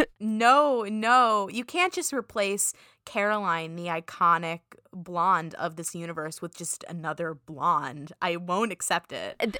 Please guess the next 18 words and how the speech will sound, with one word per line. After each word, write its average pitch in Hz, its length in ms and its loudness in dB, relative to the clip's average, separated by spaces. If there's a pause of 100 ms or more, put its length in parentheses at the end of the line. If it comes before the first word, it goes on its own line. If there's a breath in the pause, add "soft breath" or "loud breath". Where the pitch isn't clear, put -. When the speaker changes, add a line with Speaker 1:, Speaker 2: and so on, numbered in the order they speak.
Speaker 1:
it's - 160 4
a 285 60 4
thing 269 220 2
in 226 180 4
Angel, 214 420 6
too, 196 400 2
because 180 640 0 (640 soft breath)
they 190 460 6 (160)
put, - 200 2
like, 196 320 2
Cordelia 214 600 4
in 165 180 -4
there 165 240 -2
because 180 240 -4
they're 170 140 0
like, 165 200 -2
"Okay, 190 400 2
let's, - 540 0